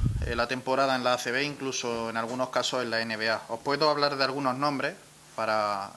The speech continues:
aumentar la, la información, pero quiero destacar, con el permiso del resto, por encima de todo, el de Alex Abrines,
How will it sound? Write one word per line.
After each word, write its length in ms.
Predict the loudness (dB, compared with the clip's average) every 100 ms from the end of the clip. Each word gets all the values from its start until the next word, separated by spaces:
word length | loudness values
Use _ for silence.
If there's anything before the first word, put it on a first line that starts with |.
| -8
aumentar 560 | -6 -6 -6 -4 -2 0
la, 460 | 2 4 4 2 0
la 80 |
información, 640 | -4 -2 -2 -2 -2 -6 -6 -14 -18 -20 -6
pero 180 | -2 0
quiero 180 | 2 2
destacar, 540 | 2 0 2 2 2
con 240 | 0 -2 -2
el 320 | -2 -4 -6 -6
permiso 360 | -6 -4 -2
del 100 | -2
resto, 260 | 0 -2 -2
por 120 | -4
encima 300 | -4 -4 0
de 80 | 0
todo, 280 | 0 0 0
el 100 | 0
de 80 | 0
Alex 220 | 2 2
Abrines, 400 | 0 -2 -4